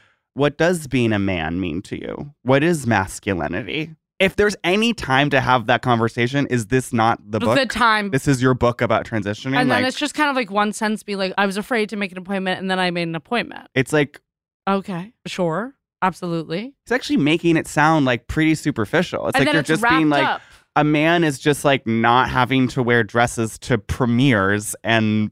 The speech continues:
Speaker 1: and, like, and having an eight-pack and a flat chest.
Speaker 2: Well, I know. And I feel like folks in the L G B T Q I plus community who have received top surgery, you know, where there's scars and, you know, maybe your nipples look weird. And the photo of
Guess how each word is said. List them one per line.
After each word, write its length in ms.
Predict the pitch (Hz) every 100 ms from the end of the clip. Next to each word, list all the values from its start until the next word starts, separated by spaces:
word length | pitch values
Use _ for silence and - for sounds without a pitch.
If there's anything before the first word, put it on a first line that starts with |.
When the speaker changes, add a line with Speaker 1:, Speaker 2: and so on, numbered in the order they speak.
| -
Speaker 1:
and, 220 | 110 110
like, 360 | 107 101 98 - 120
and 120 | 123
having 320 | 135 139 139
an 60 | 135
eight-pack 420 | 151 131 107 104
and 60 | 117
a 20 |
flat 160 | 117
chest. 320 | 139 - - _
Speaker 2:
Well, 260 | 220 226 214
I 140 | 190
know. 220 | 202 185 170
And 160 | 175 -
I 80 |
feel 160 | 190 196
like 240 | 180 - _ _
folks 320 | - 196 175
in 80 | 196
the 80 | 190
L 140 | 175
G 100 | 160
B 180 | 175 185
T 280 | 170 - 175
Q 340 | - 185 180 175
I 160 | 165 165
plus 280 | - 170 -
community 320 | 202 208 202
who 120 | 175
have 220 | 170 160
received 380 | 175 - 208 180
top 240 | 208 202
surgery, 500 | - 220 202 220 214 -
you 140 | 185
know, 220 | 165 151 - _ _
where 200 | 220 208
there's 240 | 196 208
scars 800 | - - 392 339 269 220 196 180
and, 540 | - 175 165 165 170 156 _ _ -
you 140 | 190
know, 180 | 165 156
maybe 260 | 180 170
your 120 | 208 294
nipples 400 | 339 330 285 -
look 120 | 170
weird. 340 | 185 180 170
And 200 | - 185
the 80 | 180 - _ _
photo 500 | 185 190 196 202 214
of 360 | - 180 170 165